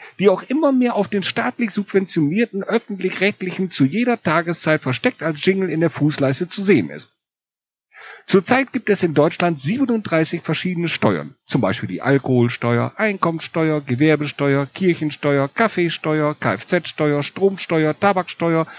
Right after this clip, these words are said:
Versicherungssteuer, Lotteriesteuer und so weiter und so weiter. Hier wird etwas deutlich. Steuern werden im Normalfall immer vom Verursacher gezahlt. Demzufolge kann jeder selber entscheiden, ob oder wofür er Steuern bezahlt.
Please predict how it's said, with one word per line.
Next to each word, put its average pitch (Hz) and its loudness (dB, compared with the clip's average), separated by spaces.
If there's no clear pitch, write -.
Versicherungssteuer, 196 0
Lotteriesteuer 202 2
und 226 0
so 185 2
weiter 147 -2
und 117 -10
so 107 -4
weiter. 71 -10
Hier 233 4
wird 226 2
etwas 156 -4
deutlich. - -2
Steuern 185 0
werden 175 -2
im 151 -2
Normalfall 123 0
immer 143 4
vom 180 -6
Verursacher 175 0
gezahlt. 78 -8
Demzufolge 165 0
kann 104 -2
jeder 214 0
selber 190 -2
entscheiden, 165 -2
ob - 0
oder 151 4
wofür 170 0
er 185 -2
Steuern 160 0
bezahlt. 90 -4